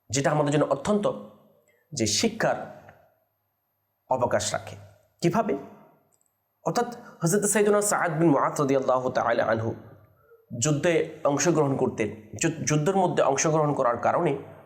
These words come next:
উনি আঘাতপ্রাপ্ত হয়েছেন। তো আঘাতপ্রাপ্ত হওয়ার কারণে উনি কত ভাগ্যবান, ওনার জন্য মদিনা শরীফের মধ্যে একটা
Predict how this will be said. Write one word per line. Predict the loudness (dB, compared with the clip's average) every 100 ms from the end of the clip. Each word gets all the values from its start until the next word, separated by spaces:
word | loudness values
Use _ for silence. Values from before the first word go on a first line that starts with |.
| -12
উনি | -2 0 0 -6 -20 -20 _ _
আঘাতপ্রাপ্ত | -2 -2 -2 -2 -4 -2
হয়েছেন। | -2 -2 -2 -8 -12 -20 -18 -2
তো | 0
আঘাতপ্রাপ্ত | 0 -2 -2 -4 -2
হওয়ার | -2 2 2
কারণে | 2 0 0 -4
উনি | 0 0 -2 -8 -20 _ _ _
কত | -2 -2
ভাগ্যবান, | 0 -2 0 0 0 -6 -16 -20 -20 _ -4
ওনার | -2 0
জন্য | 0 0 -2 -4 -18 -20 _ _ _ _ _ _ _ _ _ _ _ -4
মদিনা | -2 0 0
শরীফের | 0 0 0
মধ্যে | 0 0 -2 -4 -8
একটা | -4 -2 -2